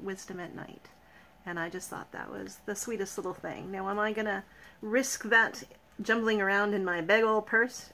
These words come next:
Absolutely not. So this wise little owl will be on display. Magenta Owl. This affordable key fob is handcrafted by Claudio Ojeda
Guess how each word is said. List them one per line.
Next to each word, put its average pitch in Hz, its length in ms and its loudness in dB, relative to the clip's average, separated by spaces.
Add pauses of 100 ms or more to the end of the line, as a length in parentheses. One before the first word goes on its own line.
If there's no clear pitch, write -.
Absolutely 180 540 -6
not. 165 320 -6
So 165 260 -8 (440)
this 190 220 -6 (120)
wise 190 400 -2
little 190 160 -6
owl 185 380 -2 (420)
will 196 180 -6
be 180 220 -2
on 185 200 -6
display. 180 500 -8 (3500)
Magenta 196 500 2
Owl. 170 400 2 (120)
This 214 180 -4
affordable 226 480 0
key 226 220 -2
fob 202 440 -2
is 202 180 -4
handcrafted 226 680 -4
by 190 140 -8
Claudio 214 680 -2
Ojeda 185 460 -4